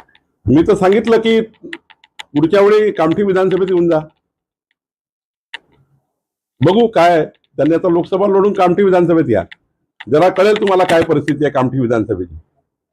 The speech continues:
माहीत नाही, काहीच नाही, कोणाच्या सांगण्यावर काही बोलतात, अभ्यास करत नाही. त्यामुळे मला असं वाटतं की त्यांचे आता पतनाचे दिवस आहे आणि त्यामुळं ते पिसाळलेले आहेत,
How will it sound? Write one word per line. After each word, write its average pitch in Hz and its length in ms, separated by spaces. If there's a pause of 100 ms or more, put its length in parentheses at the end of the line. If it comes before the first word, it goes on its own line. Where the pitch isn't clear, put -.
(140)
माहीत 180 420
नाही, 220 340
काहीच 214 420
नाही, 202 320
कोणाच्या 180 400
सांगण्यावर 180 340
काही 175 260
बोलतात, 180 480
अभ्यास 160 300
करत 180 240
नाही. 180 320
त्यामुळे - 920
मला 190 180
असं 202 200
वाटतं 190 420 (640)
की 180 60
त्यांचे 165 380
आता 190 240
पतनाचे 185 480
दिवस 190 300
आहे 185 180 (1300)
आणि 151 200
त्यामुळं 180 460
ते 190 200
पिसाळलेले 175 540
आहेत, 196 200